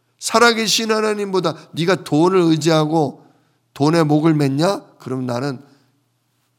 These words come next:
내가 그 돈을 버려버릴 거다. 네가 나한테 뭐 하도록? 돌아오도록. 네가 성공을 의지하냐? 나는 그럼 그 성공을 무너뜨릴 거다.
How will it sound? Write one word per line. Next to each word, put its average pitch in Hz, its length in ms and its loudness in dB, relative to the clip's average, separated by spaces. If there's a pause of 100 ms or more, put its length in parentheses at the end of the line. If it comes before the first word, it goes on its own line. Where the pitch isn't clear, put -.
내가 143 560 -2
그 147 180 -6
돈을 147 540 -4
버려버릴 117 560 -4
거다. - 420 -16 (720)
네가 147 380 0
나한테 139 480 0
뭐 135 180 0
하도록? 147 480 0 (640)
돌아오도록. 120 800 -10 (1800)
네가 185 240 0
성공을 262 540 -4
의지하냐? 202 580 -4 (240)
나는 151 240 -2
그럼 156 300 -4
그 156 120 -8
성공을 180 520 -4
무너뜨릴 151 520 -4
거다. 143 600 -4